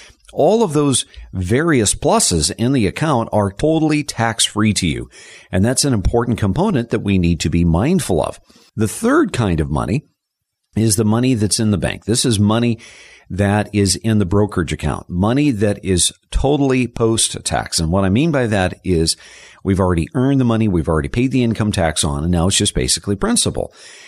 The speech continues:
And this is the money that we invest or should be investing. And in the event that we have, say,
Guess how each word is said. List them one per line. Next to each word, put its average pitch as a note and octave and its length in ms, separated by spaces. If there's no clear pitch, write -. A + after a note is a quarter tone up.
And A2 160
this D#3+ 160
is F#3+ 100
the F3+ 60
money C#3 260
that G#2+ 120
we G2+ 180
invest F#2+ 460
or G2 80
should F3+ 280
be A2+ 140
investing. D2+ 580
And B2+ 320
in D#3+ 240
the E3 140
event F2+ 380
that G#2 120
we A2+ 220
have, G#2 420
say, F#2 480